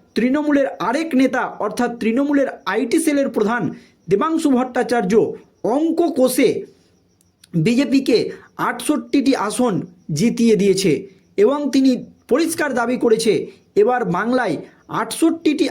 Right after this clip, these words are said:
আসন পেতে চলেছে বিজেপি। যখন কুণাল ঘোষ বলছে তিরিশ পার করতে পারবে না, তখন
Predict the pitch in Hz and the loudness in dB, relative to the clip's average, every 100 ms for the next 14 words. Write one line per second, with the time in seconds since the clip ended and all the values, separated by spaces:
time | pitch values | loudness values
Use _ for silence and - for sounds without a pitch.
0 | - 202 214 247 220 - 220 285 285 247 | -2 -6 -2 0 0 2 2 2 2 0
1 | 240 202 202 196 190 160 - - _ - | 0 0 2 0 2 0 0 -8 _ -2
2 | 165 226 254 233 - 240 302 269 269 226 | 0 2 0 0 0 0 2 2 2 2
3 | 247 247 233 - 233 330 - 285 269 - | 0 2 -2 0 2 2 0 -4 -4 0
4 | 247 - 208 208 214 233 208 131 - _ | -2 0 -2 -2 0 0 0 -4 -10 _
5 | - 208 208 311 262 | -6 -4 0 0 0